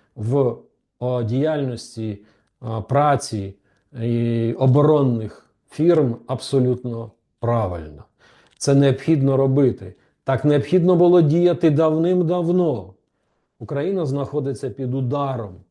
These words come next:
тому цілий ряд підприємств необхідно розміщати на території Польщі. При цьому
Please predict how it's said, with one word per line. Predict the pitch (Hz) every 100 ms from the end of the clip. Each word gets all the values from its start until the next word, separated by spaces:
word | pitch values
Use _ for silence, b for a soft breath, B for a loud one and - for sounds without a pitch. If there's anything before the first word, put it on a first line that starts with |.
| _ _
тому | 127 135
цілий | - 180 180 170
ряд | 156 151 139
підприємств | - 110 131 131 139 151 151
необхідно | 120 117 - 139 131
розміщати | 117 104 110 101 - 120 120 120 113 _ _
на | 117 110
території | 123 120 104 120 117 110
Польщі. | - 117 98 107
При | 95 123
цьому | - 160 143 120